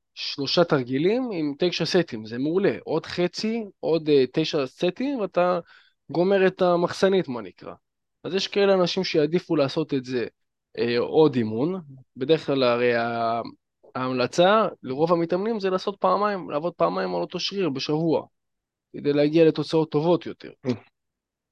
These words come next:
Speaker 1: כן, אם זה
Speaker 2: כן.
Speaker 1: מה, אם זה חזה, רגליים, כל דבר לעשות אותו פעמיים. לא לכולם יוצא, כולל אני, לא יוצא לי. אני עובד פעמיים אך ורק על, אה, אה,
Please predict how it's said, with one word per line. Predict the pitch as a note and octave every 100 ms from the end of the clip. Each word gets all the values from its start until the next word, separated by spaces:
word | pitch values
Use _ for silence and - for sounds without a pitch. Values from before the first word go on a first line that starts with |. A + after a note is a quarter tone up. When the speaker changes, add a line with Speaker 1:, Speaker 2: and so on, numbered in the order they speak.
| _ _ _
Speaker 1:
כן, | - D3 D3+
אם | C3+
זה | B2+ C3+ A#2+ A#2
Speaker 2:
כן. | A#2 A2+
Speaker 1:
מה, | D3 - B2
אם | C3
זה | B2 A#2+ A2
חזה, | - A#2 D3 F#3 E3+ A#2+ -
רגליים, | G2 B2+ D#3 D3
כל | C#3+ G#3
דבר | G#3+ G#3+
לעשות | F#3+ F#3
אותו | E3+ D#3+ C#3
פעמיים. | C3 B2+ G2 - _ _ _ _ -
לא | A3
לכולם | G3+ F#3 F3+ D#3
יוצא, | C#3 C#3+ - G#3
כולל | - E3 E3
אני, | C#3+ D#3+
לא | C#3 D3
יוצא | D#3 C3 D3
לי. | D3+ F3+ A#3+ - _ _ -
אני | C#3+
עובד | D#3+ D3+ D#3+ -
פעמיים | C#3 C#3+ E3 C3+
אך | C#3 C#3+ C3+
ורק | C#3+ C#3+ -
על, | B2+ A#2+
אה, | A#2+ A#2 A2+ - - _ _ _ _ _ _ _ _ _
אה, | -